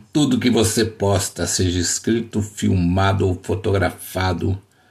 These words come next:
pode ser copiado e guardado em pastas de arquivo. E tudo que você disser ou fizer poderá ser usado contra você.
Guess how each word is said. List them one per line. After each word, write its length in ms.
pode 320
ser 320
copiado 760
e 60
guardado 840
em 160
pastas 760
de 180
arquivo. 800
E 140
tudo 500
que 160
você 400
disser 580
ou 240
fizer 600
poderá 500
ser 300
usado 480
contra 600
você. 880